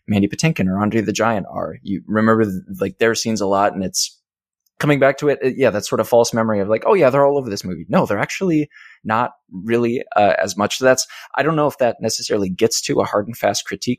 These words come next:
but it, it is something that struck me about how this movie is structured and how that plays into maybe the, um, like, the nostalgia and the things that we generally take away from this movie. Um, there is a lot of good to take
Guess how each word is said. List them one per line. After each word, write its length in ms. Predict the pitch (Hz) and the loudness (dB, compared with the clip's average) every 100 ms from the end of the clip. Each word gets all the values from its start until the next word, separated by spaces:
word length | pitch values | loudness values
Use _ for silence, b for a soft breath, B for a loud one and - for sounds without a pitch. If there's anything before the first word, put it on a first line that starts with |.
| - | 0
but 100 | 98 | 2
it, 140 | 95 | 2
it 80 | 104 | 4
is 160 | 117 - | 2 2
something 320 | 120 113 107 | 0 0 2
that 140 | 92 | 0
struck 280 | - 117 - | 0 -4 -2
me 80 | 98 | -4
about 220 | 92 92 | -4 -6
how 100 | 98 | -8
this 180 | 98 - | -8 -2
movie 240 | 104 95 | 0 2
is 100 | 87 | 2
structured 420 | - 101 92 117 107 | 0 -2 -2 0 0
and 160 | 85 | -2
how 140 | 87 95 | -6 -6
that 180 | 87 | -8
plays 240 | - 95 87 | -6 -6 -2
into 420 | 98 92 101 95 - B B | -2 0 0 0 -4 B B
maybe 300 | 110 107 110 | 0 2 2
the, 400 | 101 104 98 - - - | 2 2 2 2 -2 -6
um, 360 | 98 95 95 - | -4 -4 -6 -8
like, 140 | - - | -12 -8
the 100 | 98 | -8
nostalgia 400 | - 175 160 143 | 0 2 2 0
and 60 | |
the 60 | 123 | 0
things 240 | 135 117 | 0 0
that 80 | 107 | 0
we 100 | 98 | 0
generally 480 | 95 101 107 95 90 | 0 2 2 2 0
take 280 | - 92 90 | 0 0 2
away 180 | 87 | 0
from 180 | 92 98 | 0 0
this 160 | 92 - | -2 0
movie. 320 | 90 76 80 | -2 0 0
Um, 200 | - 92 | 0 0
there 100 | 143 | 0
is 80 | 165 | 2
a 60 | |
lot 180 | 170 170 | 4 2
of 80 | 131 | 0
good 140 | 139 | -2
to 80 | 104 | -6
take 200 | 101 92 | -8 -8